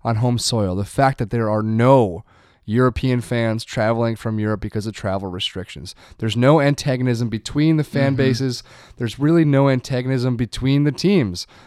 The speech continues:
Speaker 1: There's no one for the European teams to, like, look outside the ropes to and play toward. The fact that it's on a course that was made for
Speaker 2: Yeah.
Speaker 1: bombers.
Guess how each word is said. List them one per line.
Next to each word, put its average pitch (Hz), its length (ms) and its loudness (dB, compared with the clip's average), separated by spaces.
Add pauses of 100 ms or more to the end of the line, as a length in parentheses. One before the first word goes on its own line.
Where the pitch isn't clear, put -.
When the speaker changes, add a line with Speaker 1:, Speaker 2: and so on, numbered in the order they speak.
Speaker 1:
There's 120 200 -4
no 135 140 2
one 151 160 4
for 139 140 -4
the 131 80 0
European 131 460 0
teams 131 400 -4 (360)
to, 135 120 0
like, 123 200 0
look 113 320 0
outside 143 380 2
the 131 80 2
ropes 123 340 4
to 117 320 0
and 107 180 -2
play 123 320 0
toward. 92 460 -6 (480)
The 120 80 -6
fact 127 260 0
that 143 140 0
it's 135 120 -2
on 143 140 2
a 139 60 0
course 147 360 0
that 151 140 4
was 147 160 2
made 135 300 0
for 165 80 0
Speaker 2:
Yeah. 147 60 0
Speaker 1:
bombers. 151 680 4